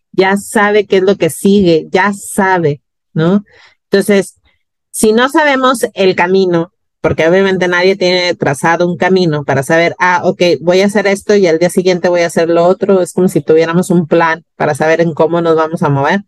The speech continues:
En este caso no lo tenía. En este caso iba, ahora sí que, eh,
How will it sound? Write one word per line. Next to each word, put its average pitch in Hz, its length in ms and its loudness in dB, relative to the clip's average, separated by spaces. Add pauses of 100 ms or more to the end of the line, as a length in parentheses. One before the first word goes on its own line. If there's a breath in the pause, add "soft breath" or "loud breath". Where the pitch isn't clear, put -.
(380 soft breath)
En 180 140 -2
este 196 220 -2
caso 196 260 -2
no 185 140 -2
lo 175 140 -2
tenía. 151 320 -2 (1300)
En 175 180 -2
este 196 320 0
caso 196 500 0
iba, 190 360 2 (240)
ahora 180 240 -2
sí 185 240 -2
que, 180 400 0 (460)
eh, 139 380 -2